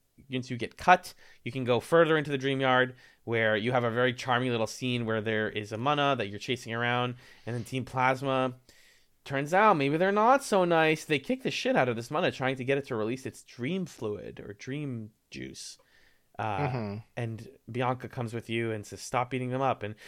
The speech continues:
Speaker 1: she doesn't fight with you. You have to fight two Team Plasma grunts by yourself. Oh no, they
Speaker 2: Mm-hmm.
Speaker 1: both have the same poke-, or they both have, like, the most generic Pokemon. This is so easy.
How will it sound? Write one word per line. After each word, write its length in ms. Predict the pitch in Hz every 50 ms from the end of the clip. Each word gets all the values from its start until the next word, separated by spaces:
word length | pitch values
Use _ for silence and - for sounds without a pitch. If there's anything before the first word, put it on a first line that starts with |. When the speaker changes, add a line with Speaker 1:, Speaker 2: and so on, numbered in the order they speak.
| - -
Speaker 1:
she 160 | - - -
doesn't 260 | 381 440 427 - - 120
fight 260 | - - 127 127 113
with 120 | 131 -
you. 140 | 156 160 202
You 180 | 190 196 254 311
have 120 | 226 -
to 80 | - 135
fight 220 | - 139 104 90
two 160 | - - 135 123
Team 160 | - 135 117
Plasma 280 | 127 127 120 120 - 120
grunts 180 | 117 110 104
by 100 | - 113
yourself. 540 | 104 98 101 - - 110 117 127 139 - _ _ _ _ _ _ _ _ _ -
Oh 160 | - 147 139
no, 360 | 120 113 131 135 117 107 101
they 100 | 98 131
Speaker 2:
Mm-hmm. 80 | 123 123
Speaker 1:
both 160 | 139 143 135
have 180 | 120 143 120 110
the 60 | 120
same 280 | 117 - - 135 135 135
poke-, 240 | 123 151 147 139 -
or 140 | - 135 139
they 160 | 139 147 143
both 200 | 135 160 175 165 -
have, 180 | 175 156 139
like, 160 | 143 135 135
the 100 | - 147
most 240 | 139 139 139 - -
generic 320 | - 151 135 135 139 139 -
Pokemon. 460 | 170 160 - 139 110 95 87 87 117
This 120 | 139 -
is 100 | 147 143
so 180 | - 156 135 135
easy. 320 | 135 135 135 - - -